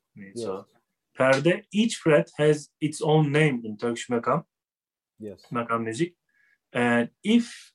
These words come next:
Speaker 2: a makam has its own perde, its
Speaker 1: Mm.
Speaker 2: own fret, its own note,
Speaker 1: Yeah.
Speaker 2: And that, uh, is basic makam.
Speaker 1: Interesting. Yeah.
Speaker 2: For example, Rast, Rast is a basic makam. Uh, Hisar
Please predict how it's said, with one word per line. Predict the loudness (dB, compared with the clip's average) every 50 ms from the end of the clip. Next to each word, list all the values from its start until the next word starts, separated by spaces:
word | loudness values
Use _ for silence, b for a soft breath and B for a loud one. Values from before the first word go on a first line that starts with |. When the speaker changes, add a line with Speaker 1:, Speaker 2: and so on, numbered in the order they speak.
| _ _
Speaker 2:
a | -2
makam | 0 0 0 -2 -2 0 -2 0 0 0
has | 0 -2 -2 -4 -6 -12 -18 -20 _ _ _ _ _ _ _ _
its | -10 -8 -8 -10 -16 _
own | 2 4 4 6 4 2 2 0
perde, | 0 0 0 0 2 2 0 0 0 -2 _ _ _ _ _ _ _ _ _
its | -12 -12 -6 -2
Speaker 1:
Mm. | 0
Speaker 2:
own | 0 0 0 -2
fret, | -4 -2 0 0 0 -2 -4 -18 -20
its | -20 -20 -10 -8
own | -8 -8 -4 0
note, | 2 2 2 2 -2
Speaker 1:
Yeah. | -10 -16 -20 _ _ _ _ _ _ _ _ _
Speaker 2:
And | -4 -2 0 0 0 0 -2 -2 -6 _ _
that, | -8 -2 2 2 2 2 -2 -8 _ _ -20 -20 _ _ -6
uh, | -6 -4 -4 -2 -4 -4 -4 -4 -4 -6 -6 -6 -8 -6 -6 -4
is | -6 -6 -8
basic | -10 -12 -6 0 2 4 4 4 2 0 -2
makam. | 0 -2 0 0 -2 -4 -4 _ _ _ _ _ _ _ _ -16
Speaker 1:
Interesting. | -14 -14 -14 -12 -14 -14 -14 -14 _ -20 -20 -20 _ _ _ _ _ _ _ _ _ _ _ _
Yeah. | -2 2
Speaker 2:
For | 2 4
example, | 4 4 2 0 -2 -4 -2
Rast, | 0 0 0 0 0 -8 _ -20 _ _ _ _ -6
Rast | -6 -6 -6 -8 -8
is | -4
a | -4 -2
basic | 0 -2 -2 -4 -8 -10
makam. | -10 -10 -8 -8 -10 -10 -10 _ _ _ _ _ _ _ -12 -6
Uh, | -2 -2 -2 -2 -2 -4 -6 -4
Hisar | -4 -4 0 2 2 2 2